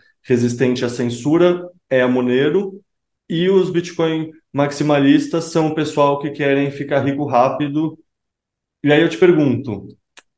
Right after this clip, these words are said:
como você vê esses dois memes? O que você comentaria a respeito deles? O que que o pessoal da Monero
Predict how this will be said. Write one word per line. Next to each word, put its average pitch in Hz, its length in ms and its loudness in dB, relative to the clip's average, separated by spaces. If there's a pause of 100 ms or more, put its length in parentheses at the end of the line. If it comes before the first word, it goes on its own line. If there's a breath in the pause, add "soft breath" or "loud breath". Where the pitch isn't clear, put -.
(100)
como 202 200 4
você 180 240 4
vê 147 200 0
esses 139 200 -4
dois 135 240 2
memes? 107 400 -2
O 104 80 -10
que 165 140 -2
você 160 320 -2
comentaria 127 760 0
a 127 40 -2
respeito 123 500 -4
deles? 104 400 -4
O 113 80 -10
que 170 140 -6
que 175 160 0
o 151 120 2
pessoal 135 460 0
da 127 100 0
Monero 123 760 0